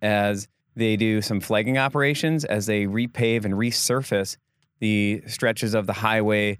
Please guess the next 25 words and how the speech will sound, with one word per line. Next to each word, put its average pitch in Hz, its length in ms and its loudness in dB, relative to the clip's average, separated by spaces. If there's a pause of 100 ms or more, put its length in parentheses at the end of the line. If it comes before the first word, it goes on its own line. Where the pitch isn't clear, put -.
(160)
outside 113 560 2
of 120 120 0
what 107 200 -2
has 110 280 0
been 131 160 0
the 113 80 2
main 110 280 2
reconstruction 107 640 -2
zone. 170 300 -2 (440)
But 113 280 2
you 117 140 0
will 120 220 2
be 147 160 2
able 143 120 2
to 131 60 0
get 131 200 0 (200)
through 151 240 0
the 151 100 2
highway 131 540 2
right 117 220 2
down 131 220 2
forty-two 117 680 0
starting 117 400 2
May 110 120 2
twenty-fourth 123 640 -2